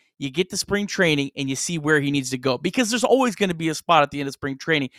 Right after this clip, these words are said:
and Spencer Steer can play multiple positions. Uh, I think that's how a good organization runs. They have a guy like Spencer Steer that they know has that versatility. You pretend you don't have him,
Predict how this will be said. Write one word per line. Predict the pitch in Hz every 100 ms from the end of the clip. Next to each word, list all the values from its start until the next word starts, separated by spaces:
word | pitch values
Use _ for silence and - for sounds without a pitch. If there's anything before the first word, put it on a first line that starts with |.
| _
and | -
Spencer | - - 196
Steer | - 220
can | 170
play | 156 185
multiple | 208 143 139 143 131
positions. | 131 127 151 190 - - - _ _ _ -
Uh, | 131 127 120 -
I | 220
think | 196 147
that's | 165 190
how | 156
a | 135
good | 127 147
organization | 135 131 127 131 120 -
runs. | 143 127 131 - _ _
They | 139
have | 170 160
a |
guy | 151
like | 160 -
Spencer | 160 160 151
Steer | - 165
that | 160
they | 139
know | 131 135
has | 156
that | 151 147
versatility. | 151 147 - 151 170 185 - _ _
You | 139
pretend | 135 143 165 170
you | 151
don't | 160 156
have | 151 170
him, | 202 214